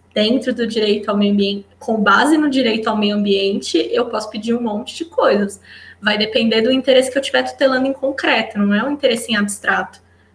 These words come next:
né? Tipo, o que que eu tô buscando ali em concreto naquele processo. E aí você pode partir pra classificação.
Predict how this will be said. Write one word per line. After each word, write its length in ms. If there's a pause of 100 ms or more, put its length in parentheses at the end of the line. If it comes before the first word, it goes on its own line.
(140)
né? 360
Tipo, 180
o 80
que 140
que 100
eu 60
tô 120
buscando 480
ali 160
em 120
concreto 580
naquele 300
processo. 720
E 140
aí 240
você 180
pode 260
partir 280
pra 180
classificação. 840